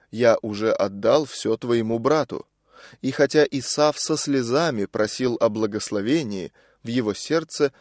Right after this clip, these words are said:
так и не нашлось места покаянию. Он хотел только благословения, только какой-то пользы для самого себя.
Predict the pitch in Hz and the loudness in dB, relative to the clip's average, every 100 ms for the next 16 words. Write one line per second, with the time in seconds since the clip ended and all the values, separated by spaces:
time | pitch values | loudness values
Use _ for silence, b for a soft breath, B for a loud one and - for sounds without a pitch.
0 | b b 139 - - 139 139 120 101 - | b b 0 0 -4 -4 -2 -4 -6 -4
1 | 113 160 - 110 107 - 110 113 127 135 | -2 -2 -2 -4 -4 -4 -4 -2 0 2
2 | 147 113 95 87 - _ _ _ _ _ | 2 -2 -4 -8 -12 _ _ _ _ _
3 | _ - 160 180 156 135 143 139 127 117 | _ -6 -4 -2 0 0 2 0 0 -2
4 | - 110 120 127 135 151 160 170 107 98 | -2 -4 -2 -2 -2 0 2 2 0 -4
5 | - - b b 127 117 120 113 117 123 | -8 -14 b b -2 0 -2 0 0 0
6 | 113 117 - 165 170 107 104 104 107 123 | 0 -2 -2 2 2 2 -2 -2 -2 0
7 | 113 110 107 - 135 139 92 | 0 0 0 -4 0 0 -2